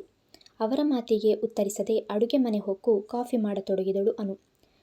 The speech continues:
ಗೊಂದಲವಾಯಿತು ಮಂಜುನಾಥ್ಗೆ. ತಮ್ಮ ಮಾತಿಗೆ ಖುಷಿಯಿಂದ ಒಪ್ಪುವವಳು ಎಂದುಕೊಂಡಿದ್ದರಲ್ಲವೇ? "ಮಮ್ಮಿ ಹೇಗಿದ್ದಾರೆ?" ನೀರಿಗೆ ಹಾಲು ಸೊರುವುತ್ತಾ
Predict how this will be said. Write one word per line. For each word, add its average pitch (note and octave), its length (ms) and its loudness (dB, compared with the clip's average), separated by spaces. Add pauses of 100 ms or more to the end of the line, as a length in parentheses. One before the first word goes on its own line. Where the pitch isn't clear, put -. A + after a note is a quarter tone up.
(180)
ಗೊಂದಲವಾಯಿತು A#3 720 4
ಮಂಜುನಾಥ್ಗೆ. G3+ 680 -4 (580)
ತಮ್ಮ C4 220 4
ಮಾತಿಗೆ B3 560 2
ಖುಷಿಯಿಂದ D4 520 0
ಒಪ್ಪುವವಳು A#3+ 800 4
ಎಂದುಕೊಂಡಿದ್ದರಲ್ಲವೇ? A3 1040 0 (1080)
"ಮಮ್ಮಿ C4 240 2
ಹೇಗಿದ್ದಾರೆ?" B3+ 720 2 (560)
ನೀರಿಗೆ A#3 460 4
ಹಾಲು A#3 420 -6
ಸೊರುವುತ್ತಾ A3 760 0